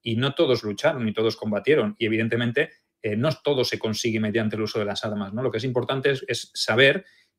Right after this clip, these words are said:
que, eh, lo importante en el proceso de, de romanización o de adaptación, de asimilación, ¿no?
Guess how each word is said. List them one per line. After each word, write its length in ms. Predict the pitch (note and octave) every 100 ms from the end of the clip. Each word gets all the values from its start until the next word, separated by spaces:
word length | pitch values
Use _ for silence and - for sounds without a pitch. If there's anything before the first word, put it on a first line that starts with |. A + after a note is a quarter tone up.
| _
que, 340 | A2+ G#2+ G#2+ A#2+
eh, 440 | G#2+ G#2 G#2+ G#2
lo 100 | A2
importante 580 | A#2 A2+ G#2+ C3 C3+ C3
en 100 | C3+
el 520 | B2 B2 A#2+ A#2 A2+ A2
proceso 460 | A#2 A#2 C3 B2+ G#2+
de, 400 | G#2+ G#2 G2+ G#2
de 160 | G#2+
romanización 640 | G#2+ G#2+ G#2+ G#2 A2 E3+ F3+
o 40 |
de 80 | A2+
adaptación, 520 | G#2+ G#2+ G#2 - D3+
de 60 | D#3
asimilación, 640 | - A2+ G#2+ F#2+ D#3 E3 B2
¿no? 160 | G#3+